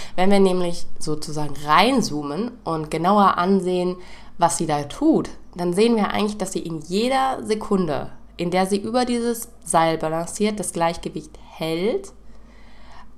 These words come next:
aber dass sie eigentlich, also das heißt nicht, dass sie es eigentlich wirklich hält, sondern dass wir, wir sehen ja, dass sie in jeder Sekunde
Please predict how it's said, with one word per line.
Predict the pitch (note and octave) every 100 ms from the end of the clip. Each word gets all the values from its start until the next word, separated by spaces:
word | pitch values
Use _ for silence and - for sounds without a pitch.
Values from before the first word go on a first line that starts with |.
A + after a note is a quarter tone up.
| - - - - -
aber | G3 G#3+ A3+
dass | G#3+ G#3
sie | G3+
eigentlich, | G3+ A#3 B3 -
also | F#3+ G3
das | G3 -
heißt | A#3 A#3+ A#3
nicht, | B3+ C4+ -
dass | D3 F#3+ G3
sie |
es | G#3+ A3
eigentlich | A#3 G#3+
wirklich | A3 G3+ -
hält, | A#3 C#4
sondern | C4 A3+ G#3
dass | G3+ G#3
wir, | G#3 G#3 G#3 F3+
wir | F#3
sehen | A3 C4+ A3+
ja, | F3 F3+ B3 - - - -
dass | G#3 G#3
sie | G3+ G#3 G#3 G#3 - -
in | F#3+
jeder | F#3+ B3+ C4+ C4
Sekunde | B3 - B3 F#3 G#3 D4